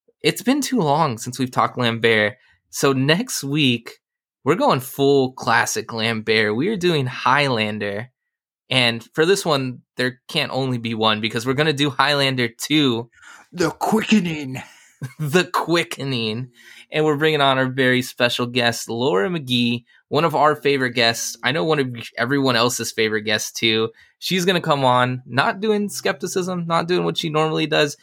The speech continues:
Speaker 1: She's just gonna come on and talk Lambert.
Speaker 2: Which, it's not difficult to do. We, we had ended up talking about, we had done her last episode uh, talking about how Buzzkill was coming on to do, uh, their Lambert episode. She's like, "I wanted to do a Lambert episode."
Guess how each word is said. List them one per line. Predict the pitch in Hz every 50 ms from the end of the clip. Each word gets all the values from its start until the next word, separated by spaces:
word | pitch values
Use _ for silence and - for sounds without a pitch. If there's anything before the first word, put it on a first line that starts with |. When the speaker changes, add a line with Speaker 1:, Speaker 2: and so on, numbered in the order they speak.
| _ _
Speaker 1:
She's | - - - 220 254 196
just | - 156 123
gonna | - 135 123
come | 120 - - 151 151 147
on | 139 135 135 131 131
and | - 117 113 110 110
talk | - - 127 123 120 120 117 - - -
Lambert. | 113 117 113 113 110 110 113 107 101 101 98 104 110 127 _ _ _ _ _ _ _ _ _ _ _ _
Speaker 2:
Which, | - 233 190 - - _ _ _ _ _ _ _ _ _ _ -
it's | 196 180 170 -
not | - 175 175 180 180 - - 262
difficult | 156 147 170 165 156 180 170 156 -
to | 165
do. | 170 165 156
We, | 151 160 175 196 233 214
we | 185 190 196
had | 190 190
ended | 202 208 202 202
up | 180 170
talking | - - 180 180 180 - 180
about, | 170 160 165 165 156 165 - - - - - - - - - -
we | 214 185 202
had | 202 160
done | 190 247 254
her | 240 208 170
last | 175 185 190 185 - 208
episode | - 190 190 165 - - 165 160 156 156 - - - - - - - -
uh, | 180 180 165 160 165 165 -
talking | - - 175 165 - 175
about | 165 165 160 143
how | 170 160
Buzzkill | 139 123 160 160 160 160 - - 175 165
was | 160 147
coming | - - 165 160 156
on | 160 160 160
to | 151
do, | 139 156 160 160 156 156 156 151
uh, | 147 147
their | 143 151 165 190 185
Lambert | 170 165 160 156 160 156 156 151 156 156
episode. | 151 160 151 - 175 165
She's | - - 165
like, | 160 -
"I | - - 285
wanted | 339 349 320 269 220 165
to | 160
do | 151 156 160 151
a | 147
Lambert | 147 151 147 147 147 151 147 156 151 151 156 160
episode." | 165 170 165 - 185 180